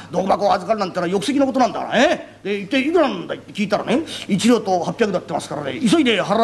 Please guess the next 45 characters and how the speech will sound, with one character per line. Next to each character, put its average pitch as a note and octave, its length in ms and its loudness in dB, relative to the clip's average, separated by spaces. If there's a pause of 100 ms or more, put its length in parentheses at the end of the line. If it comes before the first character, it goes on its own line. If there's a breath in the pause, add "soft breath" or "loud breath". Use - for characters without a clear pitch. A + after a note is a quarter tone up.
分 - 20 -12
け G3+ 60 -8
の G#3 80 -4
丼 G3 260 -2
引 F#3 80 -6
っ - 20 -12
か G#3 140 -2
き F#3+ 60 -2
ま G3 80 2
し - 60 -6
て E3+ 60 -6
み E3 60 -2
た D#3 100 0
ん D#3+ 40 2
で D#3 60 -2
す D#3+ 60 -2
が、 D#3 100 2 (220 loud breath)
一 C4+ 220 2
両 F#4 240 4
は A3 220 2
あ A#3+ 80 2
る G3 100 -4
ん E3+ 80 -8
で - 60 -14
す - 60 -20
け F3 60 -12
ど D3 100 -10
ね、 D#3 240 -4 (200 loud breath)
あ F#4 140 4
と D4 80 -6
八 A3+ 220 -2
百 G#3+ 140 -8
ど G#4 360 -2
う F4 60 2
し - 60 -2
て F#4+ 60 0
も B3 120 4
ね D#4+ 100 4
え - 20 6
ん A3+ 40 0
で - 60 -6
す - 100 -10
よ。 C#3 160 -2
え A#3 360 2
え。 - 40 -20